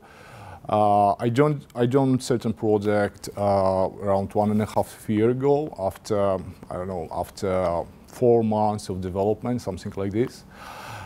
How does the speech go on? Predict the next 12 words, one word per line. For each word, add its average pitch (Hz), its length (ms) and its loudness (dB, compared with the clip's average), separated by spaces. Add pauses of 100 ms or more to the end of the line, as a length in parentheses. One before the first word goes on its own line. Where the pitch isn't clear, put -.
(240)
And, 127 520 4
uh, 127 280 6
this 156 280 0
was 185 200 4
a 156 340 8 (220)
pretty 143 220 2
great 117 260 0
project. 113 500 0 (300)
Uh, 110 340 0
it 120 180 -8
was 113 560 2
investment, 131 920 0